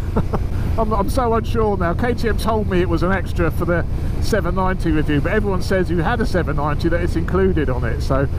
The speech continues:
I really don't know whether it is now. But the K T M My Ride, you basically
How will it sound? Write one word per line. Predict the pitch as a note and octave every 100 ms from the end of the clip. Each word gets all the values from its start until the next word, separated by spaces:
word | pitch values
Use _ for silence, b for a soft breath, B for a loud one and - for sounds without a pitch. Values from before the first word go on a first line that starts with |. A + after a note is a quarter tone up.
| B -
I | -
really | G3 F#3+
don't | E3+ D#3+ D#3
know | D3+
whether | D3+ D3 C3
it |
is | C#3+ -
now. | C#3 E3 - B B B B B B -
But |
the | -
K | - B3+
T | F3+ A3+
M | G#3+
My | G3+
Ride, | G3+ G#3 F#3 E3+
you | F#3+
basically | A3+ A3 F3+ F3+ G3